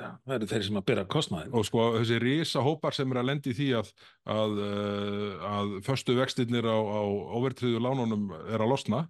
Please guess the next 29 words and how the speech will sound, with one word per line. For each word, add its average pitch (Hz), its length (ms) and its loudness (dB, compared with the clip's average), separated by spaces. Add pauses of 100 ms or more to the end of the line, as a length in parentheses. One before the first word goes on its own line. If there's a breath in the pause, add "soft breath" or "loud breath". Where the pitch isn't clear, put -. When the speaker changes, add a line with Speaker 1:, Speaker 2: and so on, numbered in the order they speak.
(140)
Speaker 2:
til 104 80 -2
Speaker 1:
Mhm. 107 160 2
Speaker 2:
endurskoðunar, 110 560 -2 (560 loud breath)
þeir, 127 400 2
eh, 104 480 -8 (160)
kunna 143 240 4
ríkisstjórninni 139 480 2
væntanlega 127 320 2
litlar 170 240 0
þakkir 110 360 -4 (460 loud breath)
fyrir, 117 380 2
fyrir 113 240 4
þe-, 117 240 -2
þetta 120 240 2
útspil. 107 240 -8 (880 soft breath)
Speaker 1:
Já, 95 160 -2 (160)
já. 110 80 4 (640)
Það 110 360 2 (640)
hlýtur 123 260 2
að 127 60 6
vera, 113 240 2 (100)
menn 101 160 -2
séu 92 280 -2 (800)
að 123 80 2
voru 120 160 4
fyrir 101 240 0 (640 soft breath)
vonbrigðum 117 560 4
með 101 80 0
þetta. 107 380 -2